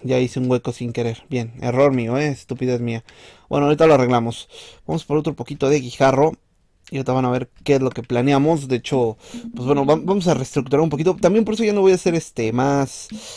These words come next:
escaleras. Momento, necesito, ya lo arreglé otra vez. Me llevo esto. Déjame ver por aquí. Am, bueno, la pared de adoquines la vamos a dejar.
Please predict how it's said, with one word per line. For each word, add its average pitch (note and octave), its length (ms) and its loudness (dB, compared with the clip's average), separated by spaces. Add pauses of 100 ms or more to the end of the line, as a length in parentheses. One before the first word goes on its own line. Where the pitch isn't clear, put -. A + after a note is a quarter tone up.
(160)
escaleras. E3+ 720 6 (1500)
Momento, C3+ 380 -6
necesito, C#3+ 680 -8
ya A2+ 160 -4
lo - 80 -8
arreglé A#2+ 220 -6
otra C3+ 220 0
vez. E3+ 380 0 (1000)
Me - 140 -12
llevo C3 180 -6
esto. F#3 500 0 (1160)
Déjame - 320 -10
ver D3+ 180 0
por D3+ 160 -2
aquí. E3 480 -4 (160)
Am, C3+ 880 0 (400)
bueno, F#2 260 -12 (300)
la C3+ 240 0
pared D#3 160 4
de F#3+ 80 4
adoquines F3+ 400 2
la C#3 80 4
vamos B2+ 220 -2
a C3 40 -4
dejar. A#2 280 -8